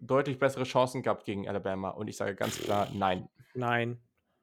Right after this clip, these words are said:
Speaker 2: Da
Speaker 1: Ich
Speaker 2: sind wir uns
Speaker 1: glaub, die
Speaker 2: einig. Das
Speaker 1: hätten
Speaker 2: ist, nee,
Speaker 1: genauso aufs
Speaker 2: nee.
Speaker 1: Maul bekommen.
Speaker 2: Ja, das glaub ich auch.
Speaker 1: Wenn nicht noch
Speaker 2: Das
Speaker 1: mehr.
Speaker 2: ist,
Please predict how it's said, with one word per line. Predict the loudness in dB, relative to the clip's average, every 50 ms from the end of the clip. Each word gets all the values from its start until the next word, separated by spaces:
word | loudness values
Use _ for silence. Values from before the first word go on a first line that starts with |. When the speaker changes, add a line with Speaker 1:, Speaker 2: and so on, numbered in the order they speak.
| _ _ _ _ _ _ _ _ _ _ _ _ _ _ _ _ _ _ _ _ _ _ _ _ _
Speaker 2:
Da | -8 -4 -2 -2
Speaker 1:
Ich | 0
Speaker 2:
sind | 0 0 0
wir | 0
uns | 0 0
Speaker 1:
glaub, | 0 0
die | 0
Speaker 2:
einig. | 0 0 0 0
Das | 0 0 0
Speaker 1:
hätten | 0 -2
Speaker 2:
ist, | -4 -4
nee, | -4 -2 0 0 0 -2 -2
Speaker 1:
genauso | 0 2 4 4 6 6 4 2
aufs | 2
Speaker 2:
nee. | 0 0
Speaker 1:
Maul | -2 -2
bekommen. | -4 -6 -8 -10 -12 -12 -12 _ _ _ _ _ -12
Speaker 2:
Ja, | -10 -10 -10 -10 _ _
das | -14 -14 -12 -8
glaub | -8 -8 -8 -6
ich | -8 -10
auch. | -6 -4
Speaker 1:
Wenn | -2 -2
nicht | -2 -2 -4
noch | -4 -6
Speaker 2:
Das | -4 -6
Speaker 1:
mehr. | -8
Speaker 2:
ist, | -8 -10 -12 -14 -16 -20 -20